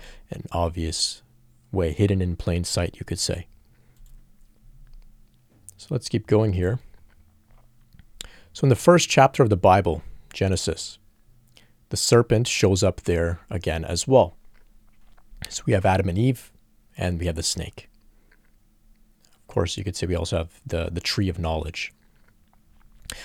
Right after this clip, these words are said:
So the serpent approaches Eve and offers her a chance to attain knowledge, right? Now, I won't go into too much detail about this. You know, I'm not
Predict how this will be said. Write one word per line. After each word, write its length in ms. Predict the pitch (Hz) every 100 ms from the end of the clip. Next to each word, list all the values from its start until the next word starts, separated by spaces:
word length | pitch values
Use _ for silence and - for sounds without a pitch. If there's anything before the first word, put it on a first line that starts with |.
| -
So 100 | -
the 80 | 127
serpent 460 | - 160 156 156 131
approaches 460 | 98 123 110 101
Eve 340 | 104 156 - - - - -
and 80 | 92
offers 300 | 87 - 92
her 120 | 85
a 60 | 85
chance 360 | - 95 90
to 80 | -
attain 320 | 82 - 87
knowledge, 580 | 82 82 98 139 - - _ - _ - -
right? 240 | 85 87 - _ _ - - _ _ _ -
Now, 100 | 87
I 20 |
won't 200 | 104 120
go 120 | 113
into 200 | 110 101
too 220 | - - 123
much 220 | 117 -
detail 320 | 117 107 113
about 280 | 104 107 101
this. 260 | 110 98
You 40 | 98
know, 100 | 87
I'm 60 |
not 240 | 92 101